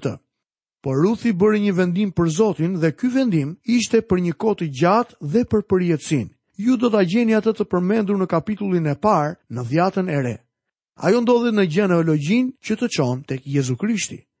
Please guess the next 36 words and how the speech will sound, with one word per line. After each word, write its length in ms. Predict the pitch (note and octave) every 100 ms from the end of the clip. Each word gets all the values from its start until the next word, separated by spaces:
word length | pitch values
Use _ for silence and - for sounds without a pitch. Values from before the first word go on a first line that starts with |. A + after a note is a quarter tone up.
| _ _ _ -
Naomi 500 | C3+ D#3 A3+ A#3+ G#3+
dëshiron 520 | G3+ - G#3 A3+ G#3+
ta 140 | G3+
testoj 680 | F#3+ D#3 C#3 - - C4+ B3+ G3
atë 320 | - C#3 F3 _ _
për 200 | E3 D3
të 80 | C3+ -
parë 400 | D#3+ G3+ A3 A3
nëse 400 | F3+ F#3+ G3 F3+ -
me 160 | E3
të 120 | D#3 D3
vërtet 540 | C#3+ - A#3 G3+ _ _ -
Ruthi 500 | D#3+ G#3+ A#3+ - A3+ A3+
është 240 | F#3 F#3
e 20 |
sinqert 560 | F3+ G#3 G#3 C#3+ C#3 -
apo 220 | - C#3+ C#3+
jo. 200 | A2+ - _ _ _ _ _ _
Ajo 240 | - G#3 A#3+
i 80 |
thotë 240 | A3+ A#3 A3
të 40 | -
kthehet 300 | - A3+ F#3+
mbrapa 480 | F3+ A3+ A#3+ G#3 F#3
tek 220 | F#3 -
perënditë 540 | F3 D#3+ E3 G#3+ A3
e 20 | G3
saj 380 | E3 C3+ C#3 - _
bashkë 520 | D3 F3+ B3+ A3+ -
me 80 | G3 F#3
kunatën 560 | F3 F3+ B3+ B3+ G3+
e 60 | E3+
saj. 260 | - A2 - _ _ _ _ _
Lexojmë 320 | D#3 D#3 A3+
vargun 360 | G#3 G3 F#3+ F3
gjashtëmbëdhjetë. 580 | F3+ - D3+ A#2 E2+